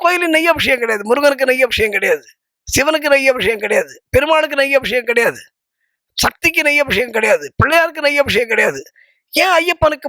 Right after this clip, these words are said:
மட்டும் வச்சான்? நமது உள்ளத்தை தூய்மைப்படுத்துகிற விஷயம், அகத்தூய்மை, புறத்தூய்மை ரெண்டுமே கிடைக்கின்ற விஷயம்.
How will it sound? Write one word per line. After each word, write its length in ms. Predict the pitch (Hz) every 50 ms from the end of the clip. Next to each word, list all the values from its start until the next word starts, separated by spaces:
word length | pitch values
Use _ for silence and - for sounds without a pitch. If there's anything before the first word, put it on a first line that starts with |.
| 269 285
மட்டும் 240 | 285 - 339 311 294
வச்சான்? 340 | 285 - 277 269 262 262 262 254 - - - - - - _ _ _ _ _ _ _ _ _ _ _ _ _ _ _ _ _ _ _ _ _ _ -
நமது 380 | - 160 190 214 220 214 208 208 196 220
உள்ளத்தை 440 | 277 339 359 359 - _ - 302 277 254 - -
தூய்மைப்படுத்துகிற 880 | - 285 294 294 294 285 254 - - 240 240 226 - 247 226 233 233 220 208
விஷயம், 380 | - - 226 247 240 247 269 277 _ _ _ _ _ _ _ _ _ _ _ _ _ -
அகத்தூய்மை, 680 | 180 233 302 311 _ - - 294 277 269 254 254 247 240 208 _ -
புறத்தூய்மை 600 | 254 277 311 302 _ - 285 277 262 262 254 247 240 233 226 226
ரெண்டுமே 380 | 247 294 302 311 311 302 302 302 302 285 -
கிடைக்கின்ற 520 | - 262 294 277 _ - 277 262 254 240 226 226
விஷயம். 360 | 208 - 233 254 254 254 269